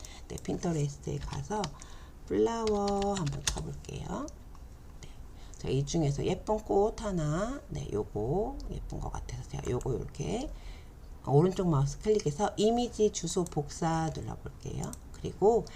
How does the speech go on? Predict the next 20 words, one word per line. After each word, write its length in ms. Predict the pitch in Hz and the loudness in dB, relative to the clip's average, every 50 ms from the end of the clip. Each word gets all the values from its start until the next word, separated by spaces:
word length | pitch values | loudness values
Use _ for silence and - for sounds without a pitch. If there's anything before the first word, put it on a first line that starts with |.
| - - | -8 -4
아까 300 | - 143 139 - 139 139 | -4 -2 -2 0 -2 0
그 100 | 143 143 | 0 0
스페이스바 640 | 139 - - - 254 254 226 - - - 180 156 143 | -4 -4 -6 -6 -4 -6 -4 -6 -6 -4 -4 -4 -4
뒤쪽으로 720 | - - - - - 139 123 113 110 127 170 196 233 247 - | -6 -8 -6 0 0 0 0 0 0 2 4 4 4 2 0
붙여 480 | - - - - - - - - 170 170 | -8 -10 -12 -12 -10 -8 -4 -2 0 2
넣어줍니다. 840 | 156 127 117 127 143 156 147 - 147 139 - 76 - - - - - - - - - - - - - - - | 2 0 0 2 0 0 0 -2 -4 -4 -4 -6 -6 -10 -12 -12 -12 -12 -14 -12 -12 -12 -10 -10 -10 -10 -10
네, 80 | - - - | -12 -6 0
요 120 | - 170 180 | 2 2 2
상태로 420 | 190 220 214 208 - 160 135 - - - | 4 2 2 2 2 0 -4 -4 -4 0
엔터 420 | 117 127 127 127 - - - - 214 | 2 2 2 2 0 4 4 4 6
한번 420 | 202 185 156 139 - - - - | 6 2 2 0 0 -4 -6 -6
쳐볼게요. 840 | - - 170 175 170 180 175 - - - 147 - 113 143 185 240 311 311 - - - - - - - - - - - - - - - - - - - - - - - - - - - - - - - - - - - - - - - - - - | -6 -6 -6 -4 -4 -4 -6 -6 -4 -4 -4 -2 -2 -2 -2 -2 -2 -4 -8 -12 -12 -12 -12 -12 -12 -12 -12 -12 -14 -14 -14 -14 -14 -14 -14 -14 -14 -12 -12 -12 -14 -12 -12 -12 -12 -12 -12 -12 -12 -12 -12 -10 -10 -8 -8 -8 -10 -8 -10 -4
제가 240 | - 175 165 175 180 | -2 0 4 4 4
지금 300 | 180 - 170 - 160 147 - | 4 2 0 2 2 0 2
어떤 340 | - 160 151 - 214 220 240 | 0 -2 0 2 0 0 0
스타일 560 | 233 - - - - 254 254 247 233 220 214 | 0 -4 -6 -2 2 4 4 6 6 6 6
레퍼런스를 720 | 185 147 143 - - 180 175 170 170 - - 151 143 143 143 | 6 6 4 2 2 4 4 4 2 2 2 2 2 2 0
두 120 | - - | 0 0
개 140 | - 143 131 | 2 2 4
넣었냐면 800 | - 127 120 127 135 139 131 127 123 120 120 135 156 185 226 | 4 4 2 4 4 4 4 4 2 2 2 4 4 4 2